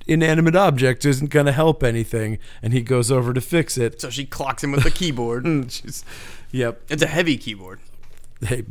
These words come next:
Speaker 1: in nineteen,
Speaker 2: In nineteen eighty-four, yeah.
Speaker 1: nineteen eighty-four, that thing was probably thirty-five pounds.
Speaker 2: Oh, I agree with you. So it's, it's just funny 'cause I was watching this movie and I was just like,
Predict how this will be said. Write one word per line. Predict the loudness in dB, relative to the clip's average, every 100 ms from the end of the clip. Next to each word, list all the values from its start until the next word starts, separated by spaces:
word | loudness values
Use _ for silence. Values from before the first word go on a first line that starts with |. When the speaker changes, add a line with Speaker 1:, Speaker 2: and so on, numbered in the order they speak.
| -4
Speaker 1:
in | 0 4
nineteen, | 4 6
Speaker 2:
In | 10
nineteen | 10 8 6
eighty-four, | 8 8 10 10
yeah. |
Speaker 1:
nineteen | 10
eighty-four, | 10 10 8
that | 6 4
thing | 4
was | 2
probably | 2 4 4 4
thirty-five | 0 2 2 4 2 2
pounds. | 0 0 2 4
Speaker 2:
Oh, | 4
I | 4
agree | 4 4 2
with | 2
you. | -2
So | 2 2
it's, | 2 0
it's | 0 0
just | -2 0
funny | 0 0
'cause | 0
I | 0
was | 2
watching | 0 0
this | -2 0
movie | -2 -2
and | -4
I |
was | -4
just | -6 -6
like, | -6